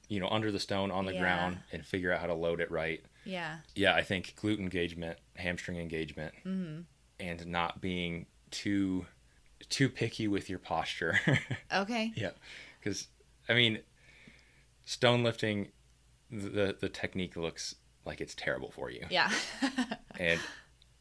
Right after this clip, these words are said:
Speaker 1: I've never felt bad from doing it.
Speaker 2: Okay.
Speaker 1: You know, I get more, I get more soreness from deadlifting and
Speaker 2: Sure.
Speaker 1: staying strict than I do from stone lifting, but
Speaker 2: Interesting.
Speaker 1: a lot of people are,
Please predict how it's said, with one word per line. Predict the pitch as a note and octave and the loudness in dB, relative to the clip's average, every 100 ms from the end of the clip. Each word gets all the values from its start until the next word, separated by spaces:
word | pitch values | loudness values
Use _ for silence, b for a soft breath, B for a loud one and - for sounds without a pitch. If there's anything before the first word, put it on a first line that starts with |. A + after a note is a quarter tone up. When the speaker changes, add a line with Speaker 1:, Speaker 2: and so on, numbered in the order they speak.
| - | 4
Speaker 1:
I've | C3+ D#3 | 8 8
never | C#3+ | 6
felt | B2+ C3 A#2+ | 6 6 8
bad | A#2+ A2+ | 8 6
from | A#2 | 2
doing | A2+ A2+ A2+ | 4 4 2
it. | A2+ - - | -2 -6 -6
Speaker 2:
Okay. | G3+ G#3+ F#3+ | -2 -2 -2
Speaker 1:
You | G#2 | 0
know, | F#2+ F3+ - - _ | 2 2 0 -14 _
I | G#2 | 0
get | G#2 F#2+ | 2 2
more, | F#2+ G2 F2+ - _ _ _ _ _ G#2+ | 0 -2 -6 -16 _ _ _ _ _ -4
I | |
get | G#2 | -2
more | F#2+ F2+ | 0 -2
soreness | - F#2 F#2 F2+ - | 0 0 0 -2 -6
from | E2+ D#2+ - - | -8 -10 -14 -2
deadlifting | F2+ F2+ F2+ - F#2 F2+ | 0 0 -2 -4 -4 -4
and | D#2+ E2 | -4 -6
Speaker 2:
Sure. | - F#3 E3 D#3 E3 | -8 -8 -10 -12 -14
Speaker 1:
staying | - - F2 E2 | -10 -4 -4 -4
strict | - F2 D#2 - | -4 -4 -4 -6
than | E2 | -8
I | D#2 | -8
do | D#2 | -8
from | D2+ D#2+ | -8 -10
stone | - D#2+ E2 | -10 -8 -8
lifting, | E2 - F2+ | -8 -8 -8
but | D#2+ C#2+ - | -8 -8 -10
Speaker 2:
Interesting. | F3 E3+ - D3+ D#3+ - | -14 -12 -12 -12 -14 -8
Speaker 1:
a | F2 | -4
lot | E2 | -4
of | E2 | -4
people | E2+ D#2+ D#2 | -8 -8 -6
are, | D#2 | -6